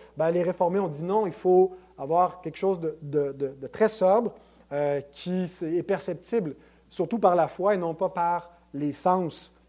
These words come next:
premièrement. Euh, et,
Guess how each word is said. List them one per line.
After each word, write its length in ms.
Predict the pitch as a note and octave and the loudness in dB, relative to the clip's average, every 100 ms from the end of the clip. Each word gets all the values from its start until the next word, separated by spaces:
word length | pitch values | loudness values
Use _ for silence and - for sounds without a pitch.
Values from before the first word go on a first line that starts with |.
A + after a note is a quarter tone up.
| _ | _
premièrement. 460 | - D#3+ E3 C#3+ C3+ - _ _ _ _ _ _ _ - _ - _ _ _ | -8 -4 -2 -4 -8 -14 _ _ _ _ _ _ _ -20 _ -20 _ _ _
Euh, 480 | D3 E3+ E3 D3+ C3+ A#2+ _ _ _ _ - _ _ _ _ _ _ _ _ _ _ _ _ _ _ _ _ E3 | 2 4 4 2 -6 -12 _ _ _ _ -20 _ _ _ _ _ _ _ _ _ _ _ _ _ _ _ _ 2
et, 300 | G3 A3 | 6 6